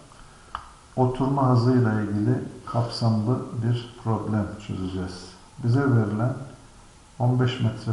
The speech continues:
kalınlığında sıkışabilir bir siltli kil katmanı üzerinde ve altında geçirgen birimler var. Dolayısıyla çifte drenajlı bir katman.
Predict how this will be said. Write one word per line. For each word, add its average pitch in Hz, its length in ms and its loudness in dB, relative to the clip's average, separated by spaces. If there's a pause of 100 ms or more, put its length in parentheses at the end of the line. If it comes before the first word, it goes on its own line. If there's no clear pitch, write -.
(140)
kalınlığında 113 720 2
sıkışabilir 113 760 -2 (120)
bir 107 240 -6 (120)
siltli 117 520 -2
kil - 280 0
katmanı 104 600 -2 (280)
üzerinde 104 600 0 (380)
ve 104 80 -2
altında 104 680 -2 (640)
geçirgen 110 640 0
birimler 104 500 0
var. 117 220 0 (300)
Dolayısıyla 110 540 -4
çifte - 360 -8
drenajlı 101 600 -4 (100)
bir 92 120 -12
katman. 117 440 -4